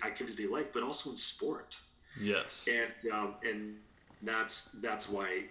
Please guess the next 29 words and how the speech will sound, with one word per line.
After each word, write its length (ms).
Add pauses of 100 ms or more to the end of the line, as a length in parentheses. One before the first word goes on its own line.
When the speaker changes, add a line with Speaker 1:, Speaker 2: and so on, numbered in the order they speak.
(180)
Speaker 1:
you 160
know, 240
kinetic 340
chain 220
sequencing 880 (100)
and 160
multiplanar 800 (800)
assessment 680 (100)
really 260
is 340
crucial, 640
because 600 (540)
the 100
body 340
is 340
smart, 640 (140)
and 220
the 80
body 360
will 180
try 280
to 60
find 480
ways 580
to 100
compensate 880
around 600
an 160
area 600